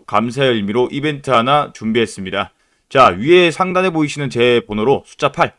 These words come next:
이 숫자 팔이라고 문자 주시는 구독자분들에게 보시는 것처럼 이렇게 세력 매집 정보를 드리고 있는데요.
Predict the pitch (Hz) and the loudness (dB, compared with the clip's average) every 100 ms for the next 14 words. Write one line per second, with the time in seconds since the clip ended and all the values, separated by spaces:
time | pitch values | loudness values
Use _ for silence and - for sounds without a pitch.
0 | _ _ _ - - - 160 143 165 165 | _ _ _ -20 -20 -6 -2 0 0 0
1 | 165 147 143 - 120 135 156 135 143 123 | 2 2 0 -6 -4 0 0 0 -6 -6
2 | 117 113 127 123 120 98 120 113 87 _ | -8 -2 -2 0 0 0 2 0 -2 _
3 | _ _ 190 165 180 170 156 147 139 139 | _ _ -8 -6 -6 -6 -6 -6 -6 -8
4 | 139 117 165 190 190 135 110 139 139 131 | -6 -6 -2 -2 -2 -4 -10 -6 -4 -2
5 | 123 139 117 113 131 117 95 92 113 98 | -2 -2 -2 -4 -2 -2 -4 -2 -2 -2
6 | - | -8